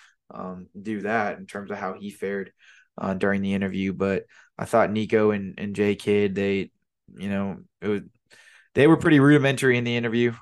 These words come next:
Um, maybe we can kinda talk about how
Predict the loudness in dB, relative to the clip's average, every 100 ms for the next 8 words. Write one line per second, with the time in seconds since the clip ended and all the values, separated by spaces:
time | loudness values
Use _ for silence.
0 | -6 -2 0 -2 -6 -12 -16 -16 -4 0
1 | 2 4 2 -2 _ _ _ _ _ -2
2 | -2 -2 -4 -2 0 0 -2 0 0 2
3 | 2 -2 -4 -6 -8